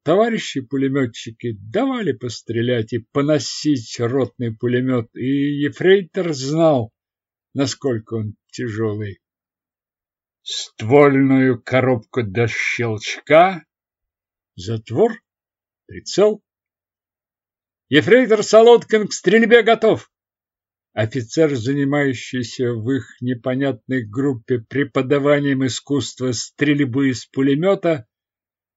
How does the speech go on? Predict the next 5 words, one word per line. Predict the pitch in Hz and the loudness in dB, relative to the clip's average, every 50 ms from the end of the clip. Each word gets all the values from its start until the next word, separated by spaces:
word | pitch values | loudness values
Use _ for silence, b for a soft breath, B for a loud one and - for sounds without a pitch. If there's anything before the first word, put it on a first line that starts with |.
| _ _ _ _ _ _ _ _ _ _ | _ _ _ _ _ _ _ _ _ _
подходит, | - 107 107 - - - - 156 175 180 165 175 160 _ _ _ _ _ _ _ _ | -8 -8 -8 -8 -8 -4 2 4 4 4 2 0 -6 _ _ _ _ _ _ _ _
проверяет. | - - 113 127 151 151 156 156 147 123 117 113 113 113 110 110 110 110 - _ _ _ _ _ _ _ _ _ _ _ _ _ _ _ _ _ _ _ _ _ _ | -8 -6 -2 -2 0 0 0 0 0 0 0 0 0 2 2 0 0 -2 -6 _ _ _ _ _ _ _ _ _ _ _ _ _ _ _ _ _ _ _ _ _ _
Не | - 113 175 208 | 2 4 4 4
так. | 208 - - 147 147 143 139 135 135 135 139 151 147 127 113 - - _ _ _ _ _ _ _ _ _ _ _ _ _ _ _ | 4 4 4 4 6 6 6 6 4 4 4 4 2 2 -2 -8 -20 _ _ _ _ _ _ _ _ _ _ _ _ _ _ _
Видишь, | - 110 208 294 294 240 262 214 127 - - - - | 4 4 6 6 4 2 2 0 0 0 -4 -8 -10